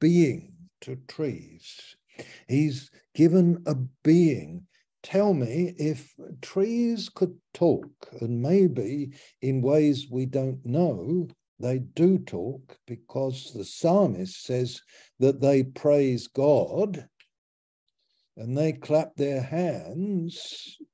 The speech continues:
And so in some way, they are able to respond to their creator. Amen. They're able to respond to their creator.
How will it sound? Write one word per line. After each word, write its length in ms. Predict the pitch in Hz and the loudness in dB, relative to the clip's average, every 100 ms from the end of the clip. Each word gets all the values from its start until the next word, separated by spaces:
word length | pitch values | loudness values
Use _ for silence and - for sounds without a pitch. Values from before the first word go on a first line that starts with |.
| _ _ _ _ _ - | _ _ _ _ _ -16
And 440 | 107 117 120 120 | -10 -6 -4 -6
so 340 | 117 - 147 143 | -4 2 4 4
in 180 | 135 | -2
some 360 | 131 - 180 220 | -6 -2 0 2
way, 580 | 208 123 107 180 185 156 - _ _ _ | 2 0 -2 -2 -2 -2 -10 _ _ _
they 380 | 131 107 151 180 | -10 -2 2 4
are 260 | 175 160 165 - | 2 2 -2 -4
able 460 | 151 180 143 170 165 | -2 -2 -2 -8 -8
to 160 | 170 | -10
respond 1200 | 139 143 131 - - - 170 185 175 160 151 143 131 135 _ _ - | -8 -8 -8 -12 -14 -4 0 0 -2 -8 -10 -14 -16 _ _ _ -10
to 140 | 151 | -8
their 260 | 135 147 143 | -4 -6 -8
creator. 800 | 139 127 135 160 180 214 208 - _ _ _ _ _ _ _ - | -8 -4 0 2 4 2 0 -8 _ _ _ _ _ _ _ -8
Amen. 600 | 143 156 165 202 214 202 _ _ _ _ _ _ - | -4 -2 0 0 -2 -10 _ _ _ _ _ _ -12
They're 240 | 120 123 | -8 -4
able 380 | 135 160 160 160 | -2 -2 -4 -6
to 100 | 139 | -6
respond 1040 | 131 123 - - - - 147 160 175 175 | -8 -8 -12 -12 -12 -4 -2 -2 -4 -6
to 120 | 151 123 | -4 -4
their 220 | 127 123 | -4 -4
creator. 680 | - 120 123 147 180 202 | -6 -6 -2 0 0 -2